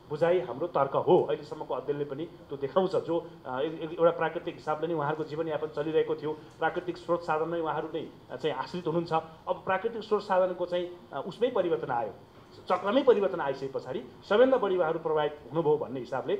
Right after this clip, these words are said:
अब यो प्रभावितहरू, पीडितहरूको सन्दर्भमा चाहिँ राष्ट्रले नै पनि न्याय गर्नु पर्यो नि त, सम्बन्धित चाहिँ तपाईँको सेवा प्र-, प्रदायी निकायहरूले पनि न्याय गर्नु पर्यो भनेपछि यो विषय चाहिँ कसले उठाइदिने त भन्दा त्यही चाहिँ समुदायको स्वामित्वमा रहेको, सामुदायिक स-, स-, सक्रियमा रहेको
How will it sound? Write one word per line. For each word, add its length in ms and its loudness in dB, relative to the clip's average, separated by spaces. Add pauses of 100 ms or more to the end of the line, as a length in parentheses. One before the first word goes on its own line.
(260)
अब 260 12
यो 100 10
प्रभावितहरू, 720 6
पीडितहरूको 580 0
सन्दर्भमा 500 -2
चाहिँ 300 -6 (180)
राष्ट्रले 420 6
नै 80 2
पनि 160 -4
न्याय 220 4
गर्नु 180 6
पर्यो 200 4
नि 120 -4
त, 140 -2 (220)
सम्बन्धित 420 0 (200)
चाहिँ 160 2
तपाईँको 420 -2
सेवा 240 2
प्र-, 460 -6
प्रदायी 280 4
निकायहरूले 400 8
पनि 140 2
न्याय 200 4
गर्नु 220 4
पर्यो 240 0 (320)
भनेपछि 460 -2 (200)
यो 120 2
विषय 260 -2
चाहिँ 120 -4
कसले 280 2
उठाइदिने 300 0
त 80 -2
भन्दा 260 0 (320)
त्यही 240 2 (320)
चाहिँ 140 -4
समुदायको 460 0
स्वामित्वमा 480 -4
रहेको, 240 -2
सामुदायिक 500 2
स-, 80 -4
स-, 360 -10
सक्रियमा 360 -4
रहेको 300 0